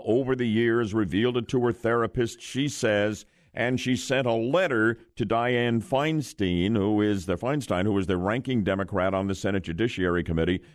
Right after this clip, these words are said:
which, of course, has been handling, uh, the hearings for Trump's pick for Supreme Court Brett Kavanaugh.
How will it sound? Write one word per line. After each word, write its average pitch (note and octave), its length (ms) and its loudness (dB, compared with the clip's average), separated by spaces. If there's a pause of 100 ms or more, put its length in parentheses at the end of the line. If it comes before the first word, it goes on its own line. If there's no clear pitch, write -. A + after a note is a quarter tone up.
which, A2 360 -2
of A#2 220 -4
course, E2 460 -2
has F2+ 180 -2
been F#2+ 180 -2
handling, F#2+ 560 -2 (280)
uh, F2+ 220 2
the F2+ 220 -2
hearings F#2 560 -2
for F#2 440 2 (360)
Trump's G#2 340 -4
pick F2+ 340 -2
for F2 300 0
Supreme F2 460 -2
Court D#2+ 420 -2
Brett D#2+ 340 -2
Kavanaugh. G#2 760 -2